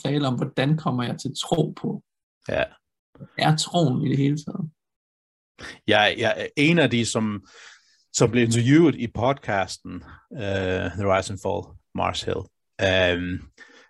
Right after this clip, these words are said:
Speaker 2: han, han satte meget fokus på det her med, at hvad er troen? Troen er den her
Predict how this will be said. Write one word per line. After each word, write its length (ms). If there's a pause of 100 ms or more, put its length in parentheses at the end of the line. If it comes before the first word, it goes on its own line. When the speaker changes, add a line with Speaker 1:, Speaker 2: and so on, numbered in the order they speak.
(140)
Speaker 2:
han, 380
han 440
satte 240
meget 220
fokus 320
på 60
det 140
her 100
med, 340
at 220
hvad 140
er 160
troen? 300
Troen 340
er 120
den 160
her 100